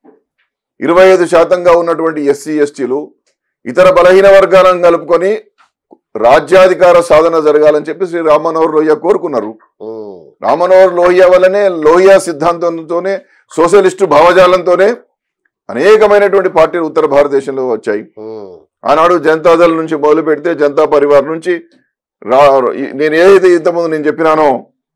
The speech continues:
Speaker 1: రాజకీయ సమానత్వం, ఆర్థిక సమానత్వం, సాంస్కృతిక సమానత్వం,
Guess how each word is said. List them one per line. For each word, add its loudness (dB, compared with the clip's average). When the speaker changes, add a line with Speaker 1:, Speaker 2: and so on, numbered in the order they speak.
Speaker 1:
రాజకీయ 2
సమానత్వం, -2
ఆర్థిక 0
సమానత్వం, -4
సాంస్కృతిక -8
సమానత్వం, -4